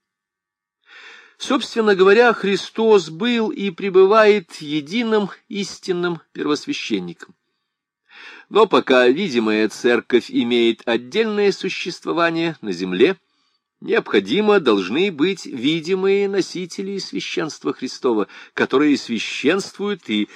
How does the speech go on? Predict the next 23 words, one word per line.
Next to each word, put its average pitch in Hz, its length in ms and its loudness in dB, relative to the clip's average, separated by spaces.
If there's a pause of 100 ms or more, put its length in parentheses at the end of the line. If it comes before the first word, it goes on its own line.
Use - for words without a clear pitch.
(120)
свидетельствуют 127 1160 -4 (220)
не 254 120 -4
от 220 140 0
себя 160 680 2
и 139 340 0
не 190 140 -2
от 202 160 -2
какого 214 360 -4
бы 196 140 -6
то - 140 -10
ни 220 140 -6
было 214 260 -2
человеческого 214 760 -4
имени, 147 480 -4 (240)
а 160 140 -4
лишь 180 200 -4
как 156 200 -6
заместители 131 1000 -8
Христа, - 640 -14 (640)
Его 82 280 -6
силою 185 640 -4 (640)
и 123 80 -6
благодатью. 110 800 -6